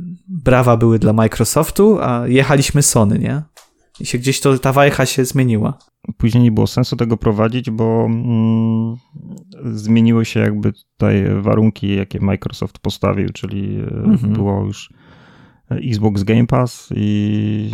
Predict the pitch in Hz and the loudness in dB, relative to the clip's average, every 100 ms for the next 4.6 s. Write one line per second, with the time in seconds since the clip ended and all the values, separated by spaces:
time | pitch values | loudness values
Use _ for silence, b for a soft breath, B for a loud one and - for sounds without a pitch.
0 | - 104 104 101 101 104 123 110 95 95 | -2 0 2 2 0 0 0 0 0 -2
1 | - 98 95 95 95 - 95 98 95 - | -2 -2 0 0 0 -4 -4 -2 -2 -2
2 | 101 95 101 95 95 98 90 95 95 - | -4 -2 -2 0 2 0 2 2 2 -2
3 | 104 98 - - 98 104 101 104 101 101 | -4 -4 -4 -4 0 0 0 2 2 2
4 | - 98 98 98 98 98 | 0 0 2 2 2 2